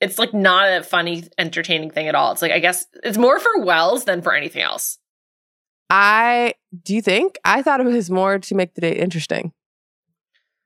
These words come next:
Speaker 2: Like, I thought they knew this is not gonna be a exciting date. It's gonna be pretty boring with these two. Let's
Speaker 1: Yeah.
Speaker 2: put something else in there.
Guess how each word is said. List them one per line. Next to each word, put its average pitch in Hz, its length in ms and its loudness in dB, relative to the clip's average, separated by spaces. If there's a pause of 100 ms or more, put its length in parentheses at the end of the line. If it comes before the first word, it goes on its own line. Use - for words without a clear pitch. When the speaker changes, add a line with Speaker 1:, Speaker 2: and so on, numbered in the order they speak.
(140)
Speaker 2:
Like, 180 180 2
I 180 120 2
thought 190 420 2
they 175 180 2
knew 175 320 2
this 160 220 -2
is 151 100 -12
not 92 440 0
gonna 190 160 -2
be 180 120 2
a 156 200 2 (440)
exciting 156 540 0
date. 107 320 0 (200)
It's - 80 -20
gonna 151 200 0
be 156 100 0
pretty 160 220 0
boring 160 360 2
with 143 120 -4
these 135 260 -4
two. 135 340 0 (600)
Let's 165 220 0
Speaker 1:
Yeah. 160 140 0
Speaker 2:
put 151 120 -6
something 165 640 0
else 147 300 0
in 135 200 -2
there. 110 360 -2